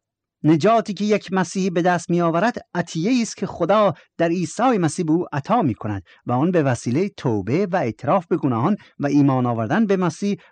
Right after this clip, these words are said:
و پیروی کردن از او میباشد. شخصی که نجات نیافته باشه نمی‌تواند خدا را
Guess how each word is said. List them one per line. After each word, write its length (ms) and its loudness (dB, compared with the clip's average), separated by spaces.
و 240 2
پیروی 320 -2
کردن 420 -4
از 180 -2
او 80 2
میباشد. 500 -4
شخصی 440 -4
که 160 0
نجات 580 2
نیافته 440 -2
باشه 420 0
نمی‌تواند 880 4
خدا 400 2
را 220 2